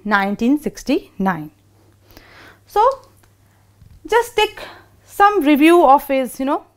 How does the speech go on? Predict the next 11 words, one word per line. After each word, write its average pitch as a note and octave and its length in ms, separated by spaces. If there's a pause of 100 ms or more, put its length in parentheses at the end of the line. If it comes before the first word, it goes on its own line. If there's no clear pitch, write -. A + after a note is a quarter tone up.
just D4+ 180
discuss D#4 380
something D4+ 340
about C4 380 (360)
the A#3+ 220
writer. A#3+ 520 (500)
He F4+ 200
was C4 320
a A#3 100
famous A#3 460
poet A3+ 680